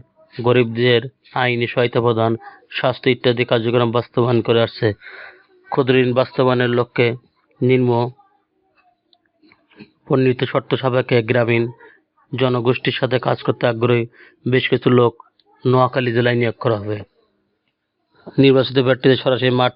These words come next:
পর্যায়ে সমিতি গঠনের মাধ্যমে জনগোষ্ঠীর মধ্যে ক্ষুদ্র ঋণ বিতরণ আদায় কার্যক্রম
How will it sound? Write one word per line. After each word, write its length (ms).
পর্যায়ে 340
সমিতি 320
গঠনের 280
মাধ্যমে 280
জনগোষ্ঠীর 560
মধ্যে 240
ক্ষুদ্র 240
ঋণ 120
বিতরণ 320
আদায় 300
কার্যক্রম 380